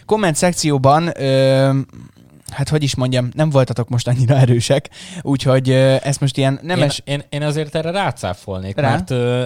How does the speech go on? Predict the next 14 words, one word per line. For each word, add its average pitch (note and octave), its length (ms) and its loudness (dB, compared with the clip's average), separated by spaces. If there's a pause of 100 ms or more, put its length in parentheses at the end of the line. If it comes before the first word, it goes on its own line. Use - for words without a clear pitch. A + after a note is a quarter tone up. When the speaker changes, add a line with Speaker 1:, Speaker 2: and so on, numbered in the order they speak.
(140)
Speaker 2:
mert, A#2+ 420 -4
ö, B2+ 360 0
ugye B2 180 -6
múlt C3 300 -2
héten G2 560 -4 (100)
tettük - 360 -4
közzé F#2+ 380 -4
azt, F#2+ 240 -6
hogy F#2 320 -4
van G#2 220 -2
már F#2 220 -6
őrültekes F#2 800 -6
maszk. A2 360 -8 (300)
Speaker 1:
Á, A#2+ 200 -2